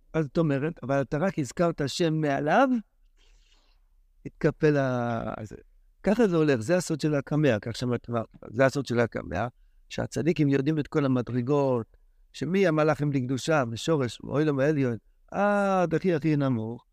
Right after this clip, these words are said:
הם רואים ממה האדם סובל, הם מה, יש להם עיניים, אז הם יודעים מי משה שיסבול, ואז הם בסך הכל כותבים בקמע את אותו מלאך שהוא מעל המזיק הזה, ואז הוא מתבטל.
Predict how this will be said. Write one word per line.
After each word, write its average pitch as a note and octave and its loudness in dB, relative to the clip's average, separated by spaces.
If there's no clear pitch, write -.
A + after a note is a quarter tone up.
הם C3+ 0
רואים E3 4
ממה D3+ 2
האדם B2+ 2
סובל, G#2 -6
הם C#3 0
מה, E3 2
יש A#2+ -6
להם C3 0
עיניים, D3 2
אז A2+ -8
הם A#2 -4
יודעים B2+ 0
מי C#3 2
משה - -4
שיסבול, A#2 -4
ואז E3 0
הם G3+ 0
בסך A3 -4
הכל G#3 0
כותבים F#3 -2
בקמע F#3+ 0
את D3 -4
אותו E3 0
מלאך C#3 0
שהוא D3 -2
מעל F#3 4
המזיק B2+ -2
הזה, D3+ 0
ואז A3+ 4
הוא G3+ -4
מתבטל. F#3+ -2